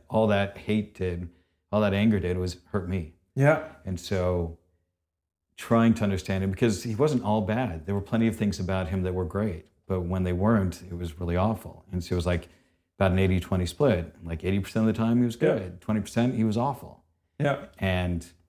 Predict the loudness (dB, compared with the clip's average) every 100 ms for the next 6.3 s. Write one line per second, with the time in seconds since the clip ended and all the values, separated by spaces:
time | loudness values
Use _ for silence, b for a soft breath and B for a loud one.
0 | _ _ _ _ _ _ _ _ _ -2
1 | 2 2 2 0 -4 0 2 4 4 4
2 | 2 0 -4 -4 -4 -4 -4 -4 -4 -6
3 | -6 -6 -4 -4 -4 -4 -4 -4 -6 -6
4 | -4 -2 -2 b b b -12 2 2 4
5 | 4 4 2 0 -2 -6 -6 -16 -6 0
6 | 0 0 -8